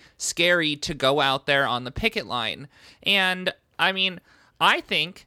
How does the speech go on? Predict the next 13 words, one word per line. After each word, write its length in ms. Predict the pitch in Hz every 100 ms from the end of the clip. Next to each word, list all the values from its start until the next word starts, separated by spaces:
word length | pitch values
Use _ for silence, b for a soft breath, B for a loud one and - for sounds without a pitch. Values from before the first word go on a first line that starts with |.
| _
<laughs> 100 | -
that, 600 | - - - 240 202 165 -
I 60 | 185
mean, 200 | 185 180
if 220 | 185 175
that's 240 | 190 -
really 380 | 147 170 185 208
the 120 | 190
way 420 | 165 165 202 202 - b
that 220 | - 170 151
we're 140 | 156
gonna 240 | 170 170
go, 440 | 151 180 190 156